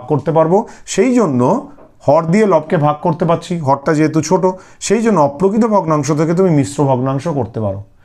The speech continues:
বা মিশ্র ভগ্নাংশ থেকে তুমি অপ্রকৃত ভগ্নাংশ করতে পারো, কিন্তু প্রকৃত থেকে মিশ্র ভগ্নাংশ করতে পারো না।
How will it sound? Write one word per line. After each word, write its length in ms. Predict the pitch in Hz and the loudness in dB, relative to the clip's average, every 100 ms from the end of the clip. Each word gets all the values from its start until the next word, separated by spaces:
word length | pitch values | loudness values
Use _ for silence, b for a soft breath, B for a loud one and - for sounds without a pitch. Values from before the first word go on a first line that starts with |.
| b b | b b
বা 100 | 135 | 0
মিশ্র 340 | 151 165 185 220 | 0 0 0 2
ভগ্নাংশ 420 | 233 247 226 214 | 2 2 0 0
থেকে 200 | 196 180 | 0 0
তুমি 180 | 175 170 | 2 2
অপ্রকৃত 400 | 143 - 147 151 | 0 0 0 2
ভগ্নাংশ 400 | 143 135 135 120 | 0 0 -2 -2
করতে 260 | 113 110 | -4 -2
পারো, 180 | 107 98 95 B B | 0 0 -4 B B
কিন্তু 160 | 143 | 0
প্রকৃত 380 | 139 185 190 247 | 2 0 2 2
থেকে 220 | 254 240 214 | 2 0 0
মিশ্র 300 | 170 - 160 | 0 0 2
ভগ্নাংশ 440 | 147 131 131 120 | 2 2 -2 -2
করতে 340 | 139 127 - | -4 -4 -6
পারো 340 | 110 113 113 110 | -2 0 0 0
না। 220 | 117 | 0